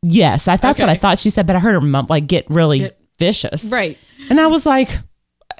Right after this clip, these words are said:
Speaker 1: it hurt my feelings so deeply. Like, I'm so sensitive.
Speaker 2: I know.
Speaker 1: I know this about myself. I get it. I take things so personally. Like, I am working on not, okay, I didn't mean to do it. <laughs> One.
Speaker 2: It was an accident.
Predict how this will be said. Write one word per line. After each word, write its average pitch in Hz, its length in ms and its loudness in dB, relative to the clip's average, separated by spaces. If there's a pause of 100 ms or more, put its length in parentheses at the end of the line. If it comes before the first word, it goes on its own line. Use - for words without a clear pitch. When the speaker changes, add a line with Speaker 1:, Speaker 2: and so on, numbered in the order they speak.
Speaker 1:
it 254 120 4
hurt 277 340 2
my 254 160 2
feelings 220 420 4
so 214 140 2
deeply. 185 320 -2
Like, 233 260 -4
I'm 254 180 2
so 240 260 0
sensitive. 196 640 -2 (200)
Speaker 2:
I 170 100 -10
know. - 280 -16
Speaker 1:
I 330 120 0
know 294 200 4
this 277 220 -2
about 233 220 0
myself. 220 520 0 (100)
I 190 100 0
get 185 240 0
it. 180 120 0
I 196 80 0
take 277 260 -2
things 247 220 0
so 226 100 -2
personally. 208 340 -2 (340)
Like, 214 280 -2 (580)
I 247 100 2
am 262 140 4
working 226 340 2
on 220 180 4
not, 226 300 2 (240)
okay, - 200 -4 (100)
I 269 100 2
didn't 392 260 2
mean 359 200 2
to 349 100 0
do 202 220 2
it. 139 100 -2 (100)
<laughs> - 60 -20
One. 196 560 2 (300)
Speaker 2:
It - 120 -8
was 254 160 -2
an 262 80 -2
accident. 269 560 -4